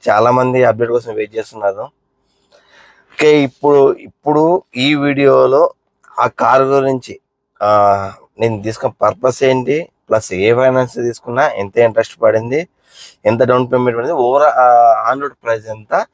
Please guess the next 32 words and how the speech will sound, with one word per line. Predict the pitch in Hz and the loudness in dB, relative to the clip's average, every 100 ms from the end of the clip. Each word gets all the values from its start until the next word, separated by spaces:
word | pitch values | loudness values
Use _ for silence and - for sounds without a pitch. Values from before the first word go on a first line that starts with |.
| _ _ _ | _ _ _
ఈ | 120 117 - | -2 -2 0
కార్ | 120 139 - | 0 0 -4
ఫీచర్స్ | 123 127 147 127 127 113 | -10 -4 -4 -4 -4 -4
ఏంది, | 110 135 214 - _ _ | -4 -6 -6 -10 _ _
ఇప్పుడు | 120 139 131 | -4 0 2
నేను | 127 113 101 110 | 2 0 -6 -4
Dzire | 131 180 196 190 | 0 4 4 4
కాకుండా, | 175 156 143 127 | 2 2 -2 -6
Dzire | 127 151 160 147 | -2 -2 0 -4
ముందు | 139 143 139 | -8 -6 -4
నడుపుతున్నా | 123 120 123 120 | -6 _ -6 -2
కదా, | 117 160 139 | 2 0 -2
ఇప్పుడు | 123 131 131 | -16 -8 -8
ఈ | 139 | -2
కార్ | 160 156 | 2 2
ఎందుకు | 143 131 - | 0 -6 -6
చూస్ | 120 - | -12 -10
చేసుకున్నా, | 110 - 110 101 | -16 -10 -8 -8
Hyundai | 101 110 113 98 98 | -8 -4 -2 0 0
Ara. | 101 156 _ _ _ _ _ _ _ _ _ _ _ | 0 -2 _ _ _ _ _ _ _ _ _ _ _
So, | 143 151 143 | -2 -2 0
దీని | 156 165 | 0 2
గురించి | 160 170 180 143 123 117 | 2 2 0 -2 -4 -6
మొత్తం | 117 - - 117 | -8 -8 -8 -4
కంప్లీట్గా | 156 185 175 _ 131 156 185 165 - _ _ _ _ _ _ _ _ _ _ _ _ 139 | -2 -4 -6 _ 2 2 2 -2 -4 _ _ _ _ _ _ _ _ _ _ _ _ 0
ఈ | 127 | 2
వీడియోలో | 135 139 135 | 4 4 2
అయితే | 123 | 0
చెప్పబోతున్నా. | 104 110 110 107 110 180 - _ _ _ 123 | -6 -2 -2 0 -4 -4 -8 _ _ _ 0
వీడియో | 143 160 | 2 0
స్కిప్ | - 127 147 | -4 -4 0
చే-, | 143 135 | 2 0